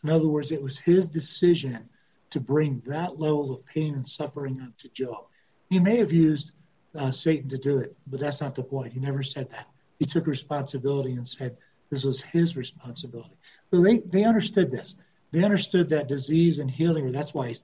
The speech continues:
what he's teaching them, they both come from God. It's not the result of demonic activity. We have examples in Scripture all over. I mean, think of Miriam, Moses' sister. He, uh, the punishment from God was to, uh, make her leprous, uh, to make her a leper.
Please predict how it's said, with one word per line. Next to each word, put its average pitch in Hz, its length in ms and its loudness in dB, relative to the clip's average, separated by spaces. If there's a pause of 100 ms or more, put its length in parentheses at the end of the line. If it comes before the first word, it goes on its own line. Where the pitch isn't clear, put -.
what 147 160 -4
he's 123 140 -4
teaching 208 380 0
them, 131 220 -2 (360)
they 160 80 2
both 175 240 2
come 185 200 -2
from 170 180 0
God. 175 240 0
It's - 140 -10
not 165 140 -2
the 175 80 -2
result 151 340 -4
of 127 120 -16
demonic 143 420 -8
activity. 170 560 -2 (400)
We 175 120 6
have 180 120 2
examples 175 460 0
in 180 80 -2
Scripture 156 480 -2
all 151 240 0
over. 147 260 0
I 123 80 -12
mean, 127 160 -12
think 175 240 0
of 139 140 0
Miriam, 156 560 0 (560)
Moses' 160 600 2
sister. 185 520 0 (460)
He, 175 180 2
uh, 170 80 -4
the 156 120 2
punishment 175 520 0
from 165 160 -6
God 170 460 -2 (260)
was 156 300 0
to, 170 360 6
uh, 160 280 0 (120)
make 165 240 0
her 175 140 2
leprous, 170 560 -2 (480)
uh, 147 60 -14
to 139 140 -10
make 165 160 0
her 170 100 0
a 156 60 0
leper. 160 440 -2